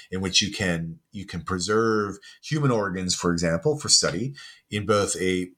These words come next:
a more rigid, but also a more flexible, um, uh,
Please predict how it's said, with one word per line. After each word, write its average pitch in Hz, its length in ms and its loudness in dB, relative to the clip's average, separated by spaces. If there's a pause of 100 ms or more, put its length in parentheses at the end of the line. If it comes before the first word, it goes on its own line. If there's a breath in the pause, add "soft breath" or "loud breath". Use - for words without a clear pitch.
(100)
a 98 120 0
more 98 280 0
rigid, 110 460 2
but 92 100 0
also 90 260 2
a 90 120 2
more 85 200 0
flexible, 82 960 0 (480 soft breath)
um, 78 540 0 (580)
uh, 71 500 -4